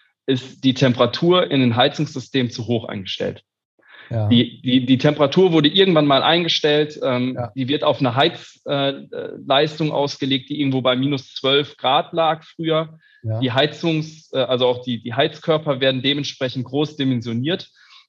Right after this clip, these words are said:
Speaker 1: Das heißt, ich glaube, zu, ja, über fünfundneunzig Prozent oder vielleicht sogar zu über achtundneunzig Prozent der Heizzeit benötigt diese hohen Temperaturen gar nicht.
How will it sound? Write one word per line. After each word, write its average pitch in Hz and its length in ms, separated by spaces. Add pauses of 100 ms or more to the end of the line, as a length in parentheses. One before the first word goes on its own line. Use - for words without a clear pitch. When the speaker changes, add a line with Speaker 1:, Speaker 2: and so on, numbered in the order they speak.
Speaker 1:
Das 123 180
heißt, 143 280
ich 135 120
glaube, 160 640
zu, 131 560 (640)
ja, 120 280
über 170 260
fünfundneunzig 156 680
Prozent 143 360
oder 127 160
vielleicht 131 240
sogar 127 220
zu - 120
über 127 240
achtundneunzig 139 580
Prozent 131 440
der 117 120
Heizzeit 131 680 (300)
benötigt 131 520
diese 120 260
hohen 135 320
Temperaturen 120 600
gar 90 180
nicht. - 260